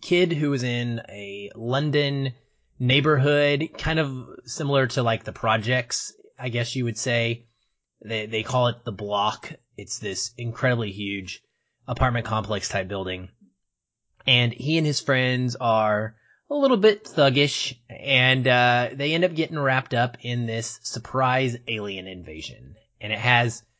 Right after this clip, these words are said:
one of the coolest designed aliens slash monsters that I've ever seen. It's a bear, but it has, like, glow-in-the-dark teeth, and they don't see, they don't have eyes, so they,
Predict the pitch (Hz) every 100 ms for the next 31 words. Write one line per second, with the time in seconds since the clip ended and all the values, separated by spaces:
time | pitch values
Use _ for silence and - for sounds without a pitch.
0 | _ _ _ 123 151 143 120 131 127 120
1 | 120 - - 185 175 175 175 - - -
2 | 143 143 117 120 117 120 117 107 107 104
3 | 98 98 101 - 117 98 95 107 98 92
4 | - 92 90 - 101 85 98 98 95 -
5 | - 87 85 85 - - _ _ _ -
6 | 104 104 113 117 117 120 117 107 110 -
7 | 113 104 98 90 - - - 95 - -
8 | - 120 - - 127 120 131 120 104 104
9 | 104 107 _ - - 107 147 - - _
10 | _ _ - 117 117 120 90 - - 123
11 | 123 110 110 104 95 98 104 123 123 -
12 | - 120 104 95 95